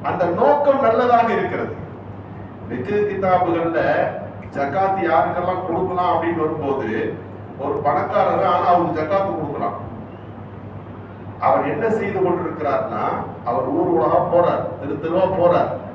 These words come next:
பக்கத்து ஊர் நாடுகளுக்கெல்லாம் போறார். அவருக்கு ஒரே நோக்கம்தான், சண்டை போட்டவங்களும் சேர்த்து வைக்கணும்னு முயற்சி எடுக்கிறார்.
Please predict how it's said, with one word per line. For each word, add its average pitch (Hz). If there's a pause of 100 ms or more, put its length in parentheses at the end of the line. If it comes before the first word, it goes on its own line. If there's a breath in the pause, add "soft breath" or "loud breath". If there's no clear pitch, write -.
(240)
பக்கத்து 170
ஊர் 151
நாடுகளுக்கெல்லாம் 180
போறார். 170 (160)
அவருக்கு 143
ஒரே 196
நோக்கம்தான், 180 (600)
சண்டை 160
போட்டவங்களும் 208
சேர்த்து 208
வைக்கணும்னு 190
முயற்சி -
எடுக்கிறார். -